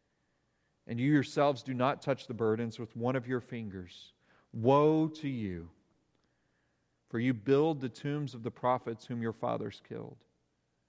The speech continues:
So you are witnesses, and you consent to the deeds of your fathers, for they killed them, and you build their tombs."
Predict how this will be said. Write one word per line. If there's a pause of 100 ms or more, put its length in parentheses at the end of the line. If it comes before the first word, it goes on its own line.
(520)
So
you
are
witnesses,
and
you
consent
to
the
deeds
of
your
fathers,
for
they
killed
them, (1040)
and
you
build
their
tombs."